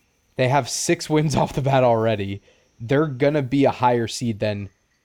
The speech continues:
whatever team comes out of the N F C East for sure. So that puts them at a three seed at the lowest, which means they get matched up with, what, the fifth seed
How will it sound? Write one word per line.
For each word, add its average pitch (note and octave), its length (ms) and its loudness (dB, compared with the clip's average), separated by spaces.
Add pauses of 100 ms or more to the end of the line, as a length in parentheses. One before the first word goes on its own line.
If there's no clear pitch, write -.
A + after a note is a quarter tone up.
whatever A2+ 480 0
team B2+ 280 -4
comes A#2 240 -4
out A#2 140 2
of A2+ 40 -2
the A2+ 120 2
N A2 120 0
F G#2 80 -6
C - 120 -8
East G#2 460 -8
for G2+ 180 -8
sure. G2+ 420 -6 (280)
So - 160 -6
that B2 180 4
puts D3 180 -4
them C3+ 160 0
at B2+ 200 2
a A2+ 80 -4
three B2 500 -6
seed A#2 340 -4
at G#2+ 160 -2
the G#2 80 -4
lowest, G2+ 760 -4 (680)
which B2 260 -4
means A#2+ 240 -2
they C3 160 2
get C3 220 2
matched A#2+ 340 -2
up A#2+ 160 0
with, A2 200 -6
what, A2 280 -4
the G#2+ 300 -2
fifth - 400 -6
seed C#3 420 -8